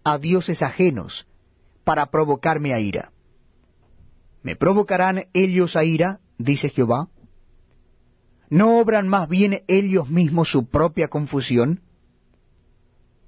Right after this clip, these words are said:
Por tanto, así ha dicho Jehová el Señor: He aquí que mi furor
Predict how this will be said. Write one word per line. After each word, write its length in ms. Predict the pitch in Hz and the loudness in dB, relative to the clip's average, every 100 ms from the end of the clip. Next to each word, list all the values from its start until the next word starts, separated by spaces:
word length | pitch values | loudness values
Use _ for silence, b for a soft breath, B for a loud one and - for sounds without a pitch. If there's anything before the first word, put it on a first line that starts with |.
| _ - | _ -4
Por 180 | 123 120 | -2 0
tanto, 520 | 151 165 143 135 123 _ _ _ _ _ _ _ - | -2 -2 -2 -2 -2 _ _ _ _ _ _ _ -6
así 320 | 143 139 226 | -4 0 2
ha 40 | 202 | 2
dicho 360 | 208 175 196 | 0 0 0
Jehová 440 | 160 160 151 170 156 | 0 0 2 0 0
el 120 | 143 | -4
Señor: 500 | 131 110 98 85 - - _ _ _ _ _ _ _ _ _ | -6 -6 -6 -8 -10 -20 _ _ _ _ _ _ _ _ _
He 200 | 180 220 | 0 2
aquí 380 | 208 185 196 196 | 0 -2 -4 -4
que 200 | - 165 | -2 0
mi 120 | 165 | 0
furor 600 | 151 139 151 170 156 151 | 0 2 4 2 0 -4